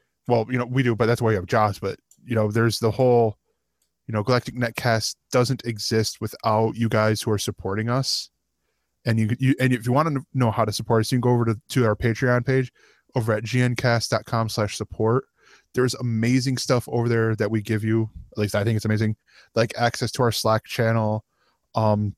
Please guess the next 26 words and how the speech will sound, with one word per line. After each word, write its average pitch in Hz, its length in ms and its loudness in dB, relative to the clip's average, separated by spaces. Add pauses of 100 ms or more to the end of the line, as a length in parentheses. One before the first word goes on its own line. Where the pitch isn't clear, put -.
(760)
you 131 100 0
know, 120 120 2
extra 123 420 0
episodes, 110 1040 0 (440)
newsletter 117 680 2
stuff, 113 880 2
you 127 100 -4
know, 117 60 0
all 131 360 0
of 113 60 -4
that 113 200 -4
sort 117 200 0
of 107 60 -4
deals. 110 300 -2
And 131 100 -2
also, 127 320 0 (460)
if 127 80 -6
you're 135 80 2
like, - 120 0
"Eh, 202 160 2
I - 20 4
don't 190 100 0
wanna 175 140 2
do 175 120 2
that 170 160 2
necessarily," 160 380 2